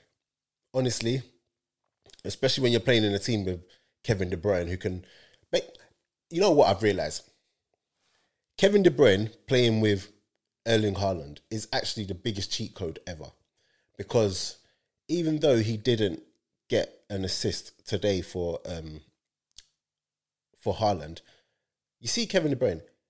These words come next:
he's basically just crossing it from his own box near enough. <laughs> He's ba-, he can basically cross it from his own box. Haaland's gonna be on the end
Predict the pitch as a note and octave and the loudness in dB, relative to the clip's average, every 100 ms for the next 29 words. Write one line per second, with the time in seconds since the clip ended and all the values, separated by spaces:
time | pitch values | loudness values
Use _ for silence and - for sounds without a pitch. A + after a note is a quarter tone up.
0 | _ G3 F3 G3 D#3+ C#3 - A#2+ A2 A2 | _ -8 -2 0 0 -4 -6 -6 -4 -6
1 | - - _ _ _ _ _ C#3+ B2 A#2+ | -6 -12 _ _ _ _ _ -2 -2 -2
2 | - G#2+ G#2 A2 A#2+ - G2 - G2+ G2+ | -2 -2 0 0 0 -2 -6 -10 -6 -4
3 | F#2 D#2+ D2+ - - - - - - - | -4 -6 -10 -12 -12 -12 -14 -20 -20 -10
4 | B3 G#3 G3+ G3 A3 G3 E3+ C3 A#2+ E3+ | 2 6 6 4 0 2 2 2 0 0
5 | D#3 C#3+ C3 A#2+ A2 G2+ - - B2+ B2 | 2 4 4 4 4 2 0 2 4 6
6 | G#2 A2 F#2+ G#2+ G2 F#2 F#2+ | 4 2 2 2 2 0 -2